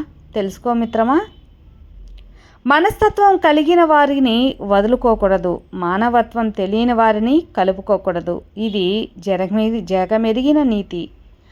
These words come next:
మనుషుల్లో చెడుని వెతకడం సాధారణ మనుషుల వ్యక్తిత్వం, చెడులో కూడా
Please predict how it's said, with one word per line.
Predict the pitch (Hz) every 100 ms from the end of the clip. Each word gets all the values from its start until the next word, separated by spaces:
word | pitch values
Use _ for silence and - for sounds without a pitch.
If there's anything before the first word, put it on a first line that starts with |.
| - - -
మనుషుల్లో | 247 311 427 453 381 381 370
చెడుని | 294 277 330 320
వెతకడం | 285 277 254 240 254 - -
సాధారణ | - 214 208 220 277 294 285
మనుషుల | 254 220 220 208
వ్యక్తిత్వం, | 190 175 214 - 190 180 - - - - - -
చెడులో | 202 214 247 247
కూడా | 240 226